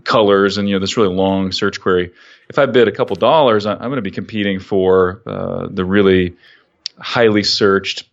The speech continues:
kinda top of the funnel keywords. So sometimes the lower bids actually work a, a little bit better in terms of conversions. Lower volume, but better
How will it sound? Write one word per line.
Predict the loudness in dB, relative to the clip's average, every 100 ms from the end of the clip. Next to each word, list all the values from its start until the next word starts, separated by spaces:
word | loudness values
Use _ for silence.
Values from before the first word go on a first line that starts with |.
| _
kinda | -10 -10
top | -4 -4 -2
of | -6
the |
funnel | -6 -4 -4 -4 -6 -10
keywords. | -4 0 2 2 -2 -18 -20 -20 -16
So | -4
sometimes | 0 2 2
the | 2
lower | 4 4
bids | 4 2 0
actually | -4 -6 -8
work | -4 -6 -6
a, | -10
a | -4
little | -2 0
bit | 0
better | 0 0 -2 -6
in | -8
terms | -6 -6
of |
conversions. | -6 -2 2 2 0 -6
Lower | 0 4 4
volume, | 2 2 2 0 -2 -4 -8
but | -14 -2
better | 0 0 -2 -6